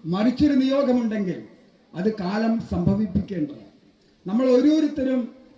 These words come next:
സ്വയം നമ്മൾ സമർപ്പിക്കുക, കാലത്തിന് സമർപ്പിക്കുക, നിയോഗങ്ങൾക്ക് സമർപ്പിക്കുക. ഓരോ കാലവും നമ്മെ തേടി വന്നുകൊണ്ടേയിരിക്കും. നമ്മൾ എത്ര ഉപേക്ഷിച്ചാലും അത് നമ്മെ തേടി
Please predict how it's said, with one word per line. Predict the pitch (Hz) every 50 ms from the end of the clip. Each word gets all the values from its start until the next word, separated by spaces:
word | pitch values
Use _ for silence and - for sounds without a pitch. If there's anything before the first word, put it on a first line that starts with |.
| _ _ -
സ്വയം | - 226 233 254 285 285 285
നമ്മൾ | 269 254 262 262
സമർപ്പിക്കുക, | 247 233 226 240 247 247 - - - - - 240 226 208 - -
കാലത്തിന് | 180 202 214 233 254 240 - 247 226 220
സമർപ്പിക്കുക, | 180 202 220 220 - - - - - 156 123 - - - -
നിയോഗങ്ങൾക്ക് | 175 185 208 226 254 240 240 233 226 226 220 - - 196
സമർപ്പിക്കുക. | 190 208 196 185 180 - 185 - - - - - - _ _ _ _ -
ഓരോ | 180 185 214 226 240 240 - 226
കാലവും | 202 214 233 240 233 233 220 208
നമ്മെ | 202 202 220 233 233 220 -
തേടി | 226 208 202 220 208 196
വന്നുകൊണ്ടേയിരിക്കും. | 196 208 220 220 214 208 202 202 202 190 190 180 165 160 143 - 123 107 101 - _ _ _ _ -
നമ്മൾ | 180 185 220 247 262 247
എത്ര | 247 - - - - 349 339 320 311 302
ഉപേക്ഷിച്ചാലും | 302 294 294 - - 269 262 277 277 262 262 254 247 240
അത് | 240 240 226 220
നമ്മെ | 214 226 240 254 247 -
തേടി | 240 220 214 220